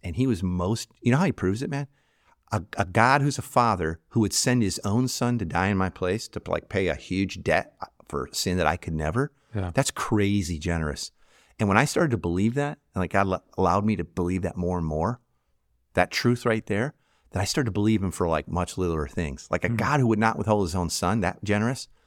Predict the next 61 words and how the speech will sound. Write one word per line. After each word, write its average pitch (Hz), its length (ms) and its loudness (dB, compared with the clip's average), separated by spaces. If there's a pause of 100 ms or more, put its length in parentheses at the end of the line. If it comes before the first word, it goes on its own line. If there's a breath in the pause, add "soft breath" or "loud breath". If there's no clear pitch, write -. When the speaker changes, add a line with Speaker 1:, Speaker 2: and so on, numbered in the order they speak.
Speaker 2:
Yeah. 90 160 -4 (240)
Speaker 1:
probably 110 580 2
with, 90 300 -4
would 101 200 0
not 92 240 0
withhold, 82 440 -2
"Hey, 87 260 -2
I'm 85 120 -2
gonna 80 80 -4
care - 280 -4
for 82 140 -4
your 76 100 0
family, 73 420 -4 (280)
and 82 100 -2
you 80 80 -2
got 101 80 0
Speaker 2:
Yeah. 80 60 4
Speaker 1:
a - 20 4
light 82 240 2
bill 73 140 2
to 71 40 2
pay, 73 280 -2 (680)
and 76 220 -6
phone 104 160 0
Speaker 2:
Well, - 100 4
that 135 60 4
Speaker 1:
bill." 135 80 6
Speaker 2:
is 110 80 2
the 110 80 2
good 101 140 2
news, 95 240 0
right? 87 180 -2
In 110 140 0
that 104 80 4
Speaker 1:
Right. 87 80 2
Speaker 2:
situation. 90 680 0
Speaker 1:
Yeah, 139 140 6
Speaker 2:
That 107 100 0 (140)
Speaker 1:
and 131 120 4
see, 139 160 0
that's 143 220 6
the - 60 2
preaching 196 280 2
of 156 40 4
the 127 60 2
cross, 190 480 -2 (300)
but 107 100 4
it's 101 140 0
good 123 180 6
news 123 240 4
in 101 60 0
that 90 120 -2
situation 87 540 0
because 78 320 0
Speaker 2:
Yeah. 82 40 -2
Speaker 1:
it's 73 100 -10
about 78 260 0
his 82 160 -8
generosity, 76 680 0
and 78 160 -6
he, 82 160 -6